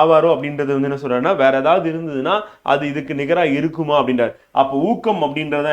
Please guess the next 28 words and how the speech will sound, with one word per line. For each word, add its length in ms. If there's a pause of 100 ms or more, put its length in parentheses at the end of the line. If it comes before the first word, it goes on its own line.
என்ன 180
பண்ணும் 220
அப்படின்னா 300
வந்து 180
பாத்தீங்கன்னா 320
நம்ம 200
மிகப்பெரிய 460
அளவுல 320
வந்து 140 (260)
நம்ம 200
வாழ்க்கையில 320
வந்து 140
முன்னேற்றத்துக்கு 540
காரணமா 340
இருக்கும். 260 (300)
அப்ப 140
எந்த 260
வயதுல 320 (100)
ஊக்கம் 240
இருக்கணும்னா 500
எல்லா 260 (120)
வயதிலும் 360
இருக்கணும். 220 (180)
இப்ப 140 (140)
உதாரணத்துக்கு 500
வந்து, 140 (380)
அஹ், 200 (320)
உலக 160